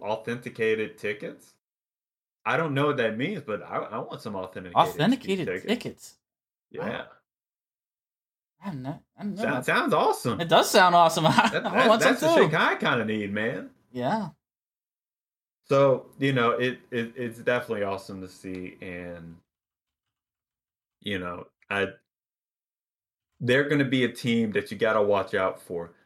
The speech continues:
Speaker 1: 'cause who
Speaker 2: Mm-hmm.
Speaker 1: else in the division is really gonna be threatening the White Sox?
Speaker 2: It's the way Cleveland's been playing has been surprising. The way they've been hitting, I should say. Cleveland,
Speaker 1: Yeah.
Speaker 2: they've been putting up some runs this past week.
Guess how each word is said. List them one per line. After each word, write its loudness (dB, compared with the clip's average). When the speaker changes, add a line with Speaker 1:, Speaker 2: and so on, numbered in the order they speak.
Speaker 1:
'cause -4
who -2
Speaker 2:
Mm-hmm. 2
Speaker 1:
else -2
in -4
the -4
division -4
is -6
really -2
gonna -2
be -6
threatening -4
the -2
White -6
Sox? -12
Speaker 2:
It's -10
the -12
way 2
Cleveland's 0
been 0
playing 6
has 4
been 2
surprising. 4
The 2
way 6
they've 4
been 4
hitting, 4
I 0
should -8
say. -2
Cleveland, 2
Speaker 1:
Yeah. -12
Speaker 2:
they've 0
been -2
putting 6
up 4
some 2
runs 2
this -6
past 2
week. -6